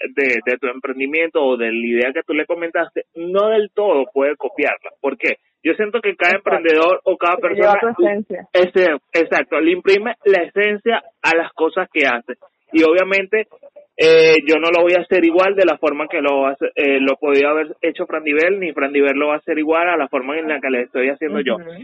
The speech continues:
Speaker 1: Y de hecho, por ahí el texto que leí, que te dije, que, que comentaba que interpreté, decía, mira, antes de Google, que es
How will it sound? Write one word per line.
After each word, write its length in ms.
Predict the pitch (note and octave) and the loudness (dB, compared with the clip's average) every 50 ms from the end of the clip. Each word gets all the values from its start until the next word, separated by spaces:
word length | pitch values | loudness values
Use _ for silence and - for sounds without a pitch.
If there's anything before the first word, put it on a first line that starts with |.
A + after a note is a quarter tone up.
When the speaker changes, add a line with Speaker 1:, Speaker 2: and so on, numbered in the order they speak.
| - _ - | -12 _ 2
Speaker 1:
Y 120 | D#3+ E3 | 4 4
de 100 | E3+ E3+ | 4 4
hecho, 180 | E3 E3+ G#3 G3 | 4 2 0 -2
por 180 | - G#3 G3 | 0 0 0
ahí 340 | F3+ E3 E3 E3+ F3+ - A#2 - - | 2 2 2 2 2 0 -2 -2 0
el 220 | G3 G3 G3 G3+ F#3+ | 2 2 2 2 0
texto 400 | G3+ G3 G3 - _ - G#3+ G3 | 0 -2 -2 -4 _ -6 -6 -4
que 120 | - F#3 D#3+ | -4 -4 -2
leí, 360 | C#3 C3+ C3 C3+ D3 F3 G#3 A#3 _ | 0 0 0 0 0 -2 -4 -6 _
que 140 | - C3+ A#2+ | -6 -6 -4
te 80 | B2 | -4
dije, 200 | A#2+ B2 C3 C3+ - _ _ - | -4 -4 -4 -4 -8 _ _ -6
que, 220 | D3 C3+ A#2+ G#2+ - _ | -4 -4 -4 -4 -8 _
que 120 | A#2+ A2+ | -14 -14
comentaba 520 | - - C3 A#2 A#2+ A#2 A2 A#2 B2 C3+ C3+ | -10 -8 -8 -6 -6 -6 -4 -4 -2 -2 -4
que 80 | E3+ | -6
interpreté, 540 | E3 D#3+ E3 D3+ - D3+ C#3 - D#3+ E3 - - | -8 -8 -8 -8 -6 -8 -6 -4 -4 -4 -2 -2
decía, 380 | F3+ F3+ D#3 - D#3+ C#3 A2+ - _ _ _ _ _ _ _ - | -2 -2 -2 0 0 -2 -2 -4 _ _ _ _ _ _ _ -4
mira, 220 | F3+ F#3 F3 - - | -2 0 0 0 0
antes 360 | E3+ F#3+ G3 F#3 G3+ G3+ F3+ F3+ | -2 -2 0 0 -2 -2 -2 0
de 120 | G3 G3 | 0 0
Google, 360 | F#3+ G#3+ A3+ A3 G3+ A3+ A#3 A3+ - | 0 0 -2 0 0 -2 -2 -2 -4
que 160 | - E3+ - D#3+ | -2 -2 -2 -2
es 80 | - | -2